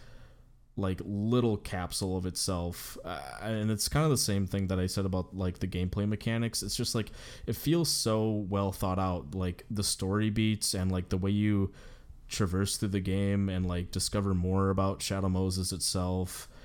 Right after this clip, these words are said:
and, like, as you discover more of the base and, and all that, it just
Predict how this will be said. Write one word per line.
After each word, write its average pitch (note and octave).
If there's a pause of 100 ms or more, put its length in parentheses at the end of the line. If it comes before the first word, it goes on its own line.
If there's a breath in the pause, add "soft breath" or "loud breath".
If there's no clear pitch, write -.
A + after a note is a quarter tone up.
(300 loud breath)
and, F#2+
like, F#2
as F#2+
you F#2+
discover F#2
more F#2
of F#2
the F#2
base F#2 (100)
and, G#2+
and A2
all A2+
that, A#2 (680 loud breath)
it -
just -